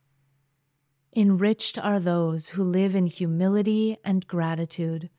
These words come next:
for the reign of God is theirs." Do you ever feel like you exist independently, like your world revolves around you alone?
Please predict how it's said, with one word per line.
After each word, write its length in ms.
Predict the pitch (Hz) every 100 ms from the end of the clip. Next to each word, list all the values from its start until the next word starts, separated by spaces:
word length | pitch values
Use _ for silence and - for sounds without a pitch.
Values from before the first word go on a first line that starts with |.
| _ _
for 180 | -
the 140 | 190 196
reign 480 | 175 208 214 214 208
of 240 | 196 -
God 460 | 190 165 175 170 -
is 220 | 180 160
theirs." 760 | - 147 139 135 - - - - _ _ _ _ _ _ _ _ _ _ _ _ _ _ _ _ _ _ _ _ _ _ _ _ _ -
Do 80 | 233
you 140 | 247
ever 220 | 285 311
feel 300 | - - 233
like 200 | 220 208
you 120 | 202
exist 500 | 190 175 175 180 - -
independently, 1000 | 214 214 214 208 185 185 190 202 196 208 _ _ _ -
like 200 | 208 208
your 140 | 208
world 520 | 190 190 196 202 196
revolves 540 | 190 175 185 180 180 -
around 420 | 190 185 185 165
you 200 | 190 190
alone? 520 | 180 170 170 175 196